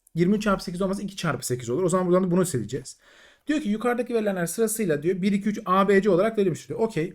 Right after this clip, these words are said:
A, B, C yani bunlar. Yani şu A, şu B, şu da C.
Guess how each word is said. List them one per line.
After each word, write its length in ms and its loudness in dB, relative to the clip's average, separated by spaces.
A, 260 0
B, 220 4
C 280 -2
yani 280 -10
bunlar. 420 -10
Yani 160 -8
şu 280 -6
A, 260 -8
şu 320 -6
B, 300 -2
şu 180 -6
da 160 0
C. 200 -2